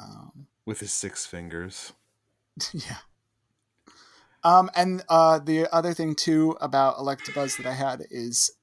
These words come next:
Speaker 1: oh,
Speaker 2: <laughs>
Speaker 1: that the shiny is an orange color, and this is the only, uh, one of the three that has an interesting shiny, because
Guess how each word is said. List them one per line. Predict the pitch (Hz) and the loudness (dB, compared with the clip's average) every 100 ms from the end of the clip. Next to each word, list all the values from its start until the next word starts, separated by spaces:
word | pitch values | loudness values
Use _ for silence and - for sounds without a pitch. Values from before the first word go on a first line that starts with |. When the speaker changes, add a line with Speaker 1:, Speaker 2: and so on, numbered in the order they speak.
| - | -8
Speaker 1:
oh, | 139 120 - - - _ _ | -6 -6 -8 -20 -20 _ _
Speaker 2:
<laughs> | _ _ _ _ - - | _ _ _ _ -14 -10
Speaker 1:
that | 143 139 123 117 | -2 -2 -2 -4
the | 135 131 127 101 | -4 -4 -6 -8
shiny | - - 147 131 143 160 175 185 - | -2 -2 0 -2 -4 -4 -6 -8 -6
is | 139 131 131 | -4 -4 -4
an | 123 | -8
orange | 110 123 143 160 - | -10 -8 -6 -8 -8
color, | - 156 175 208 - - - _ _ | -6 -4 -4 -8 -14 -20 -20 _ _
and | 135 131 | -4 -2
this | 143 147 | 0 0
is | 127 | -2
the | 135 123 | -6 -6
only, | 135 147 147 147 143 147 - | -4 -4 -4 -4 -4 -8 -10
uh, | 131 123 113 | -6 -6 -6
one | 113 127 127 | -8 -8 -6
of | 131 | -8
the | 131 | -10
three | 120 127 139 139 | -12 -10 -8 -6
that | 123 104 | -8 -10
has | 123 123 | -6 -6
an | 113 | -8
interesting | 123 123 110 - 110 | -10 -8 -8 -8 -10
shiny, | 120 131 131 135 135 127 | -10 -8 -8 -8 -8 -10
because | 120 - 117 113 - | -14 -16 -14 -8 -6